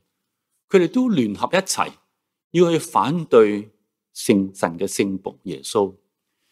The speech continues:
呢啲所成全嘅事情，正正係按照聖經所預言嘅發生，行了你手和你旨意所預定要成就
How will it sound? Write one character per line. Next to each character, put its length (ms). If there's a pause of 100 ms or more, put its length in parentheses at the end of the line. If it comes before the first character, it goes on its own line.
(200)
呢 120
啲 220
所 420
成 400
全 220
嘅 80
事 180
情， 300
正 240
正 160
係 60 (180)
按 220
照 140
聖 260
經 160
所 300
預 260
言 260 (120)
嘅 220 (380)
發 160
生， 380 (1400)
行 320
了 200
你 240
手 600
和 220
你 240
旨 200
意 200
所 360
預 320
定 340 (160)
要 240
成 220 (280)
就 120